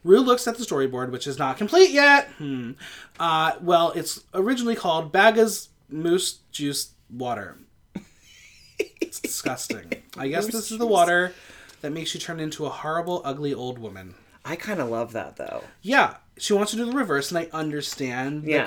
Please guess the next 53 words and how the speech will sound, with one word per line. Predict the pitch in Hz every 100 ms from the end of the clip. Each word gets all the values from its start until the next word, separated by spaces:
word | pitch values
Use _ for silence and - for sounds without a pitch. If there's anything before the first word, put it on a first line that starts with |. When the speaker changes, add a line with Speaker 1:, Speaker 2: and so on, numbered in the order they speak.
| -
Speaker 1:
concept. | 139 123 - 131 143 -
It's | 123 -
a | 127 - _
twist | - - 151 151 131
on | 123
it, | 143 -
but | 131 117 - _ - - _ _ _ _
it's | - -
a |
branding | 135 180 294 190
challenge. | 135 101 - -
Speaker 2:
Yeah, | 123 135 131 135 131
yeah. | 131 135 131 123 -
That, | 147 165 - - - -
Rue | 151 165 147
get, | 143 139
nailed | 131 117 110
that. | 117
Speaker 1:
Yeah, | 127 - -
Rue's | 175 214
not | 214 190
here | 160
for | 139 143 131
it. | 127
She | 127
Speaker 2:
Yeah. | 113
Speaker 1:
wants | 113
you | 202
to |
brand | 180 165 156 151
who | 151
she | 151 - 120
is. | 110 110 -
Um, | 127 123 123 123
oh | 135
shit, | 147 143 127 131 -
she | -
gonna | 127 120
have | 120
to | -
change | 120 120
her | 123
ideas. | 127 120 107 104 107 - - - - -
Rue | 185 311
thinks | 330 175 156
it | 190
should | 208 226
taste | 160 143 143
like | 127 127
a | 151 175 220 - _ _ _
bag | - 90 95
of | 117 127
chips. | - 151 151 - - -